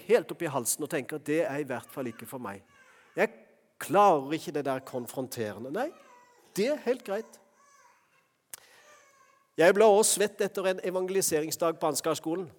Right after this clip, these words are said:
Og jeg tenkte, "Jeg har gått den bare en gang i året, så overlever vi den." <laughs> Men, eh,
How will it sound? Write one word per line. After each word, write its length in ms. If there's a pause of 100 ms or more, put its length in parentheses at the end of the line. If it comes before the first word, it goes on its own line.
(240)
Og 80
jeg 60
tenkte, 340
"Jeg 20
har 80
gått 220
den 100
bare 280
en 100
gang 200
i 60
året, 320
så 80
overlever 380
vi 100
den." 260 (760)
<laughs> 720
Men, 340
eh, 320